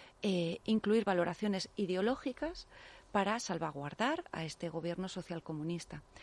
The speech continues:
Y ahora la pelota está en el tejado de los magistrados del Tribunal Supremo. No podemos vaticinar qué es lo que va a ocurrir. Vox es uno, los servicios jurídicos de Vox, con Marta Castro a la cabeza,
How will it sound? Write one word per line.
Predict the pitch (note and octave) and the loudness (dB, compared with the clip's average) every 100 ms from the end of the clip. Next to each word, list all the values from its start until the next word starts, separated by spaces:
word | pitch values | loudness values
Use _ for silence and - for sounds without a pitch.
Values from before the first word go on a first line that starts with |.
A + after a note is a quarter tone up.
| - - | -18 -6
Y | F#3+ | -2
ahora | F3 F#3+ | 0 0
la | G3+ | -2
pelota | - E3 F3 | -2 -2 -2
está | G#3+ G#3 | -4 -4
en | |
el | A3 | -4
tejado | F3+ - F#3 B3+ | -4 -6 -6 -6
de | A#3+ | -4
los | E3+ | -4
magistrados | E3 - E3 - F3 A#3 A#3+ | -4 -6 -8 -6 -4 -4 -6
del | D#3+ | -8
Tribunal | - D3+ D3+ D#3 | -6 -4 -4 -4
Supremo. | - - C#4 C4 - - - - - - - - - - - - - - - | -8 -4 -4 -4 -6 -18 -20 -20 -20 -18 -18 -20 -20 -20 -20 -20 -20 -20 0
No | G#3+ A3 | 4 6
podemos | C#4 B3 F#3 F3 | 8 6 4 2
vaticinar | F3+ F3+ - F3 E3 | 0 0 0 -2 -2
qué | E3+ | -2
es | |
lo | F3 E3 | -2 0
que | E3 | 0
va | D3+ | 0
a | |
ocurrir. | C#3+ D3 C#4 D4+ - - - - - - - - | -4 -2 -2 -2 -12 -20 -20 -20 -20 -20 -20 0
Vox | F3+ G3 - | 2 2 0
es | G3 - | -4 -4
uno, | E3 E3+ F3+ | -4 -4 -6
los | D3+ | -4
servicios | D#3+ D3+ F3+ - | -4 -2 -4 -2
jurídicos | E3+ E3 - E3 | -4 -4 -6 -6
de | |
Vox, | F#3 B3+ - | -4 -6 -6
con | - | -6
Marta | D#3+ E3 - | -4 -4 -6
Castro | E3+ E3 - E3+ D3+ | -6 -6 -4 -4 -2
a | - | -2
la | E3 | 0
cabeza, | E3+ A3 - D4 | 0 -2 -2 -6